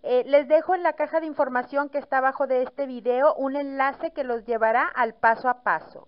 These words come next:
Empezamos. Hacemos primero la pieza cuadrada, por lo que a una varilla de papel, una varilla larga, la vamos a dividir en cuatro dobleces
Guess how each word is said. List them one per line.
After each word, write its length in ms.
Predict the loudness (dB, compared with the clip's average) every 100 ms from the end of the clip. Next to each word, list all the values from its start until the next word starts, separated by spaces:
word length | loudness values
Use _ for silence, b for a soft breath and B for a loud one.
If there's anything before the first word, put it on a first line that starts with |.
| -12
Empezamos. 880 | -12 -10 -12 -10 -12 -12 -20 _ -8
Hacemos 460 | -8 -6 -8 -8 -10
primero 380 | -10 -6 -2
la 160 | -2 -4
pieza 340 | -8 -8 -8
cuadrada, 640 | -2 -2 0 0 0 -2 -8 -12 _ _ _ _ _ -4
por 160 | -2
lo 180 | 0 -2
que 240 | -2 -4 -2
a 120 | -2
una 220 | -2 -2 -4
varilla 540 | -4 -6 -8 -4 -2
de 100 | -2
papel, 600 | -2 -4 -4 -6 -4 -6
una 200 | -8 -4
varilla 360 | -2 -2 -2 -2
larga, 600 | 0 0 0 -2 -6 -6 -6
la 140 | -2
vamos 400 | 0 -2 -4 -8
a 220 | -8 -8 -12
dividir 640 | -16 -14 -14 -12 -12 -12
en 180 | -12 -12
cuatro 760 | -12 -2 0 0 -4 -8 -10 -10
dobleces 800 | -4 -4 -4 -6 -4 -6 -8 -10